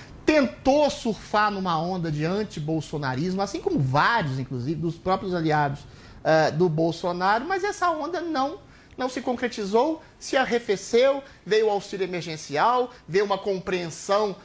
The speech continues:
ah, das pessoas de que o Bolsonaro fazia uma defesa inclemente do trabalho, e essa onda se apagou. Pro mesmo lado onde vai A C M Neto e o próprio dem. O dem está onde sempre esteve, na expectativa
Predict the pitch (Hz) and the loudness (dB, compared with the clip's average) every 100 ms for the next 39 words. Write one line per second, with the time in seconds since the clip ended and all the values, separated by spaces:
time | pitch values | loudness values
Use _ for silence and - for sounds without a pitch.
0 | - 165 175 175 165 170 185 190 175 180 | -4 2 4 4 2 0 -2 -4 -4 -2
1 | 180 156 190 220 175 175 170 156 165 - | -2 -2 -6 -6 -4 -4 -4 -2 -2 0
2 | 196 156 165 233 190 160 160 165 170 170 | 0 0 -2 -2 -2 -2 -2 -2 -2 -4
3 | 165 156 160 160 - 165 170 160 170 220 | -4 -4 -2 -6 -6 -2 2 4 4 4
4 | 277 - - - 392 - 311 277 285 330 | 0 -8 -16 -4 -2 2 2 2 -2 -4
5 | 320 - - - - - 262 226 202 - | -6 -16 -12 -2 0 2 2 2 2 -2
6 | - - - - - 494 440 466 453 440 | -14 -20 -18 -18 -2 0 4 4 2 2
7 | 403 294 339 359 - 254 285 302 247 254 | 4 4 2 0 -6 -6 -6 -4 0 0
8 | 269 247 262 285 254 254 240 220 254 262 | 0 -2 -4 -6 -8 -6 -6 -4 -4 -4
9 | - 392 - 262 269 277 208 214 226 208 | -2 -2 2 0 0 -4 -2 0 0 -2
10 | - - - - 196 170 226 311 339 - | -12 -20 -20 -8 -4 2 2 2 -2 -8
11 | 233 - 285 - 262 294 294 285 - 302 | -6 0 2 2 -2 -2 -4 -8 -8 -4
12 | 311 330 311 294 277 - 233 226 208 139 | -4 -4 -4 -2 -4 -2 2 4 4 0
13 | 123 190 185 - - 247 240 254 233 - | -6 -4 -4 -6 -2 -2 0 -2 -2 -4
14 | - 254 262 254 | -4 -4 -2 -4